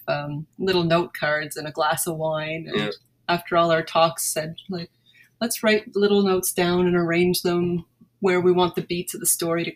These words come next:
Speaker 1: go." And so we've never really worked like that before, to be so organic. So it was really fun to just be a little bit looser as well.
Speaker 2: Yeah. Yeah, it was nice kind of breaking out of the, having to work in a style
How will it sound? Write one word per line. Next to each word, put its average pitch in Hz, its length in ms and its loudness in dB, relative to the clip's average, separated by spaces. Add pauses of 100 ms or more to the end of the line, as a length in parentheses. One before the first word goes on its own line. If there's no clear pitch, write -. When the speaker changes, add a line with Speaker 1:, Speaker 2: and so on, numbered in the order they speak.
Speaker 1:
go." 202 460 4
And 170 200 -4 (260)
so 208 400 6
we've 208 240 6
never 175 300 4
really 165 200 0
worked 156 300 -4
like 151 200 -2
that 135 200 -2
before, 156 460 -6
to 170 140 -8
be 151 120 -8
so 156 220 -6
organic. 147 560 -6
So - 160 -12
it - 40 -10
was - 140 -10
really 165 220 -2
fun 156 300 -4
to 151 100 -14
just - 400 -8
be 165 80 0
a 160 80 0
little 156 240 -2
bit - 160 -10
looser 156 360 -6
as - 160 -12
well. 160 380 -8 (380)
Speaker 2:
Yeah. 95 220 -4 (500)
Yeah, 101 160 -6
it 92 60 -6
was 104 140 -2
nice 151 240 4
kind 117 160 4
of 92 100 -4
breaking 104 380 6
out 98 140 6
of 92 140 2
the, 92 520 2
having 104 280 2
to 98 60 2
work 101 240 0
in 92 100 0
a 90 40 -2
style 92 680 4